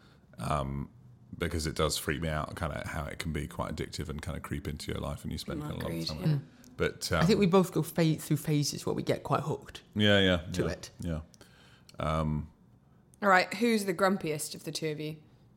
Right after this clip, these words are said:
Speaker 3: I think you're more grumpy than me, but I wouldn't say you're
Speaker 1: Me.
Speaker 3: grumpy.
Speaker 1: Maybe it is me. Yeah, I, I could be
Speaker 3: Were
Speaker 1: grumpy
Speaker 3: you,
Speaker 1: about
Speaker 3: were you
Speaker 1: some
Speaker 3: gonna
Speaker 1: stuff.
Speaker 3: say me?
Speaker 1: I don't know. I think, I don't know. You, I don't know. You have, you have moments of being, uh,
Speaker 3: I can be, like,
Speaker 1: frustrated with things, but
Speaker 3: I can get, yeah, like, I'll get a bee in my bonnet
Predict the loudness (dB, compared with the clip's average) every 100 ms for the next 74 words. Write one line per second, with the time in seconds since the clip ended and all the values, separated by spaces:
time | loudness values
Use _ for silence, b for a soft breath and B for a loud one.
0 | _ _ -20 _ -4 -4 -2 -6 -4 -2
1 | -2 -4 -4 -4 -4 -6 -10 -8 -10 -12
2 | -2 2 4 2 2 0 0 2 2 2
3 | 0 -6 -14 -20 -20 _ _ _ _ -12
4 | B B 0 4 6 8 6 4 2 2
5 | 0 -2 -2 0 2 0 0 -2 0 2
6 | 2 2 2 2 4 4 2 2 2 2
7 | 0 -6 b b b -10 -6 -2 0 0
8 | -2 -2 0 0 -2 -2 0 2 2 0
9 | -4 -4 -2 -6 -6 -4 -4 -4 -6 -6
10 | -4 -4 -4 -6 -6 -2 0 0 0 -2
11 | 4 4 4 4 6 6 4 2 -2 -4
12 | 0 4 4 6 4 4 6 8 10 8
13 | 8 6 8 4 6 6 6 4 0 -2
14 | -4 -4